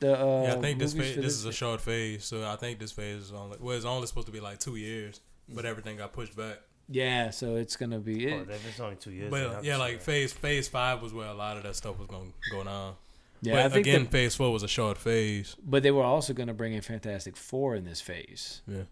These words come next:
Speaker 1: And so then
Speaker 2: Like,
Speaker 1: that's
Speaker 2: at the very end.
Speaker 1: at the
Speaker 2: They were
Speaker 1: very
Speaker 2: gonna
Speaker 1: end.
Speaker 2: bookend it with Fantastic Four.
Speaker 1: Yep. And then I would assume phase five would you get a lot more
Speaker 2: Yeah, it would have
Speaker 1: into
Speaker 2: been
Speaker 1: the
Speaker 2: X, it would have
Speaker 1: mutants.
Speaker 2: been X-Men, yeah.
Speaker 1: Yeah, I feel like
Speaker 2: X-Men,
Speaker 1: you
Speaker 2: X-Men would have been
Speaker 3: I feel like
Speaker 2: the
Speaker 3: they'll, I
Speaker 2: big
Speaker 3: feel like
Speaker 2: thing.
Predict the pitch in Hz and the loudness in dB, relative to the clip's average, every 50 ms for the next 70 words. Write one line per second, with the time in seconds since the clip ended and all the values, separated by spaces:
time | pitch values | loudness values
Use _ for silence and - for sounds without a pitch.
0 | - - - 127 123 110 - 123 113 107 113 113 110 123 120 131 120 113 120 104 | -10 -6 -4 -2 -2 2 2 0 2 2 0 0 2 4 4 4 4 4 2 0
1 | 101 113 117 113 110 107 104 104 107 107 104 101 98 - - 117 113 - 117 98 | 2 4 4 4 4 2 0 0 0 0 0 -2 -4 -6 -8 -8 -6 -6 -2 2
2 | 110 113 113 113 113 107 101 104 120 113 - 117 110 110 104 110 104 104 98 - | 4 4 6 6 4 2 4 4 4 4 4 2 0 2 2 0 0 0 -2 -2
3 | 113 107 107 - 110 107 104 98 - 104 - - 117 110 110 104 101 101 - 110 | -2 -2 0 0 2 0 0 0 -2 -6 -6 -4 -2 0 2 0 0 -2 -4 -4
4 | 107 110 107 110 - - - - - 117 110 107 110 107 107 107 113 113 107 107 | -2 -2 -2 -2 -6 -10 -16 -10 -6 -6 -4 -2 -2 -2 -2 0 2 2 2 0
5 | - - 123 113 101 - 110 107 110 - - - 107 104 104 104 98 101 98 95 | -2 -2 -4 -4 -2 -2 -2 -2 -2 -4 -4 -4 -4 -2 -4 -4 -4 -6 -8 -6
6 | 104 107 101 - - 107 101 101 - 101 98 98 98 98 - 113 101 98 95 92 | -8 -10 -10 -8 -6 -6 -6 -6 -6 -6 -8 -8 -8 -8 -8 -8 -10 -8 -8 -8
7 | 87 87 85 87 - - 95 92 95 98 107 98 92 92 98 104 98 95 - 113 | -8 -10 -10 -12 -10 -8 -6 -4 -2 -2 -2 -2 -2 -2 -2 -2 -2 -2 -2 -2
8 | 110 107 101 95 98 92 92 95 95 - - 98 92 90 90 90 92 95 92 98 | -2 -2 -2 -2 -2 -4 -4 -4 -6 -6 -6 -6 -8 -8 -6 -6 -6 -4 -4 -4
9 | 95 95 98 98 95 - - 107 104 110 104 - 120 107 98 101 104 - - 110 | -4 -6 -6 -8 -8 -6 -6 -4 -2 -2 -2 0 -2 -2 -4 -4 -6 -6 -4 -4
10 | - - 113 104 101 101 98 - - 101 101 - 208 220 185 160 147 165 156 147 | -4 -2 -2 -4 -4 -4 -6 -6 -4 0 0 2 6 8 8 8 10 10 8 8
11 | - - - 202 208 - 208 185 170 151 135 | 8 6 4 4 6 6 6 8 8 6 6